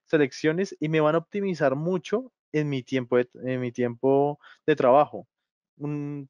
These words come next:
normalmente en una selección que me demoraba treinta, cuarenta minutos, ahora me demoro simplemente cinco minutos o simplemente dos clics.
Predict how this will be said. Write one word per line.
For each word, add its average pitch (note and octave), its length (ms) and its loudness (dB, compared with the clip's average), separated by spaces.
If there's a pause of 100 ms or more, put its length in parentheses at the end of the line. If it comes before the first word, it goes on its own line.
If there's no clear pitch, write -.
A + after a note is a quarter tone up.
normalmente D#3 800 0
en D3+ 60 -4
una C#3 120 -2
selección D3 380 -4
que B2+ 100 -14
me B2+ 60 -4
demoraba B2+ 520 4
treinta, D#3+ 380 0
cuarenta B2+ 280 -2
minutos, E3 360 -2
ahora C#3+ 140 4
me D3 120 -2
demoro D#3 420 0 (120)
simplemente C#3 880 -2
cinco D3+ 340 -4
minutos D#3 580 -4
o C3+ 160 -4
simplemente A#2+ 540 -4
dos A2+ 200 -4
clics. - 480 -20